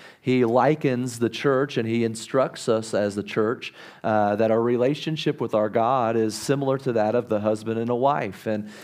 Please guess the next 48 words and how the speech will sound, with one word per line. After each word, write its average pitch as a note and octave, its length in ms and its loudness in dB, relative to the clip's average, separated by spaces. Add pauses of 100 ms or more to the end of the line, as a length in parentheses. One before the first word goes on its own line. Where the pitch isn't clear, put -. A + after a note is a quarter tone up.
(180)
and A2+ 380 0
when A2 100 0
he B2 160 0
tells A#2+ 520 2
that G#2 260 0 (180)
the A2+ 180 2
man A#2+ 420 2
to, A2 280 2
the G#2 120 2
husband C#3 400 2
to A2+ 100 0
love A#2 440 2
his B2 240 0
wife A2 520 2
as G2 260 0 (220)
even A2+ 320 -2
Christ A#2+ 400 0
has G#2 120 -2
loved A#2+ 300 2
the A2+ 60 -4
church B2+ 400 -2
and A2+ 100 -4
gave A#2 160 2
himself G#2 400 -4
for A#2 300 0
it, - 100 -4 (340)
at A2+ 120 0
the C#3 160 2
end D#3 80 2
of E3 80 2
that D#3 160 4
chapter, D3+ 420 0
he A#2 80 0
says, A2 320 0
"Hey, C#3+ 200 2
this A#2+ 180 -2
sounds C#3 260 2
like C3+ 160 2
a B2+ 60 0
mystery, B2+ 560 0 (420)
but A2+ 100 4
I'm A2+ 160 4
speaking D3+ 520 0
of B2+ 120 0
Christ A#2+ 600 0
and D3 180 -2
the C#3+ 60 0
church." - 600 -2